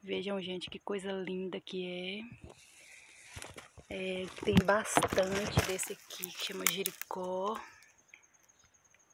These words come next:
Muitas mudinhas. O pessoal vende essas plantinhas, é, em feira de plantas.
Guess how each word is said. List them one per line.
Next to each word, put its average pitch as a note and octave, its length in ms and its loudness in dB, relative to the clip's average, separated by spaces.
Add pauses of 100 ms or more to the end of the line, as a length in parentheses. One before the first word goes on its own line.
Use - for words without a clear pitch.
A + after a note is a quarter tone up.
(600)
Muitas G3 680 -2
mudinhas. F#3 1160 -4 (1040)
O G#3+ 80 -16
pessoal G3 600 4
vende F#3 580 2
essas - 240 -4
plantinhas, F3+ 1000 -2
é, F#3 40 -2 (960)
em F#3+ 60 -4
feira G3 440 4
de - 120 -6
plantas. F#3+ 1160 -4